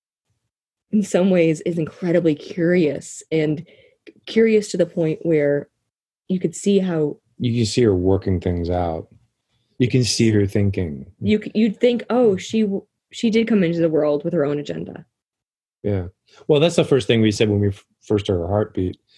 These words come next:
Speaker 2: I was like, it was so authoritative. I was like, "Now that's a child with an agenda."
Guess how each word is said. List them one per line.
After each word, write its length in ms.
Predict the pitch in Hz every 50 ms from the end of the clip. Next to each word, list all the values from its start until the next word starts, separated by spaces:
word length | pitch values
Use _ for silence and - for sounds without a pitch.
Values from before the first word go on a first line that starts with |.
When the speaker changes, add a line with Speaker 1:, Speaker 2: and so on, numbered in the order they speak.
| _ _ _ _ _ -
Speaker 2:
I 80 | 113
was 180 | 107 104 98 92
like, 280 | 104 101 98 95 95 -
it 80 | -
was 140 | - 98 -
so 300 | - - - 120 120 117
authoritative. 880 | 104 - - 110 107 107 107 107 104 - 101 92 92 90 90 87 87
I 60 | 90
was 180 | 90 90 87 -
like, 260 | 90 85 85 82 - _ - _ _ _ _ _ _ _
"Now 160 | - 98 92 92
that's 280 | 92 117 117 117 - 110
a 40 |
child 380 | 98 - - 110 107 107 104 98
with 140 | 95 87 98
an 100 | 92 90
agenda." 560 | 87 82 80 95 92 92 92 87 78 82 -